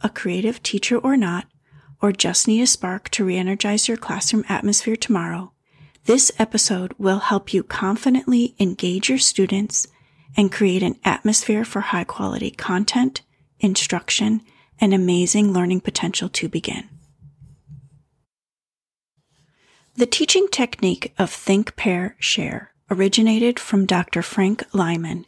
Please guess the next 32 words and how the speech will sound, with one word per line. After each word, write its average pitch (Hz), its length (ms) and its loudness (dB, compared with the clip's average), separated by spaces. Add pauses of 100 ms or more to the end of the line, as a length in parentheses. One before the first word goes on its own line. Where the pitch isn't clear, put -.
at 196 120 -2
the 190 80 2
University 208 520 2
of 214 100 0
Maryland 170 520 0
in 185 120 4
nineteen 180 360 0
eighty-one. - 500 -6 (880)
This 247 240 4
three-step 240 640 0
technique 190 640 -4 (240)
describes 190 560 0
what 190 200 2
students 196 480 0
should - 200 -2
be 202 100 2
doing 180 300 2
before, 185 680 0 (180)
during, 175 540 0
and 180 220 0
after 190 640 -2
a 202 40 -4
classroom 165 460 -2
discussion. - 640 -2 (920)
Here 294 180 4
are 269 40 4
some 262 200 6
definitions 190 580 0
to - 100 -4
help - 240 -6
you - 120 -8
out. - 300 -18